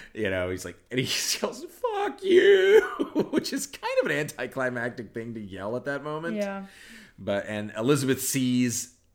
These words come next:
Speaker 1: sees this, and she's, like, freaked out and runs off.
Speaker 2: Well, she tries to save him. And
Speaker 1: Tries to
Speaker 2: like,
Speaker 1: save him, and she realizes he's dead,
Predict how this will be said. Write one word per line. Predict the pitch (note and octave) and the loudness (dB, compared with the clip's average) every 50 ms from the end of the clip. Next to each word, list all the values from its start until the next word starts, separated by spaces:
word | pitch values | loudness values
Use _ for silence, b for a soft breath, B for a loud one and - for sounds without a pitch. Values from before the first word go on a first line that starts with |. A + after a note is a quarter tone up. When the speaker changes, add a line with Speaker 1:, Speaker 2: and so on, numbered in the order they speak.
| _ | _
Speaker 1:
sees | - - - C#3 C3 B2 G2+ E2 | -10 -6 -2 0 0 0 -2 -4
this, | F2 D#2+ D#2 D2+ D2+ - - - - _ _ _ _ _ - | -10 -14 -14 -14 -16 -16 -18 -18 -20 _ _ _ _ _ -20
and | F#2 F2+ | -18 -14
she's, | - - A2 G#2+ F#2 - - E2+ | -12 -10 -10 -10 -12 -14 -16 -18
like, | E2 D#2 D2+ | -18 -18 -14
freaked | - F#2+ F2+ D#2+ - | -10 -10 -10 -8 -10
out | E2+ D#2 D2+ D2+ | -10 -12 -12 -12
and | D2+ D#2 | -14 -16
runs | D2+ C#2+ C#2+ C#2 - | -16 -16 -16 -16 -18
off. | - G1+ G1+ - _ - - _ _ | -18 -20 -20 -20 _ -20 -20 _ _
Speaker 2:
Well, | - G#3+ | -12 -12
she | G#3+ - G#3 | -12 -14 -10
tries | - A3 G3+ G3 - | -8 -8 -8 -8 -8
to | - F3 | -14 -16
save | E3+ - F3 E3 D#3+ E3 | -14 -14 -14 -14 -12 -14
him. | E3 D#3+ D#3+ | -16 -16 -16
And | E3 E3 | -12 -8
Speaker 1:
Tries | - G#2 G#2+ - | -6 -4 -4 -6
to | F2 F#2+ | -6 -8
Speaker 2:
like, | E2+ | -6
Speaker 1:
save | A2 G2+ G2 F#2+ | -4 -4 -4 -6
him, | G2 | -8
and | G2 E2+ | -10 -10
she | - G2+ | -8 -6
realizes | G2 G2+ G2+ G#2 F2+ F2+ E2 | -6 -4 -4 -6 -6 -8 -10
he's | F2 F2 D#2+ D2+ | -12 -12 -14 -14
dead, | D#2 F#2 F2 E2 D#2+ D#2+ D#2 D#2 D#2 | -12 -12 -10 -10 -10 -12 -14 -18 -20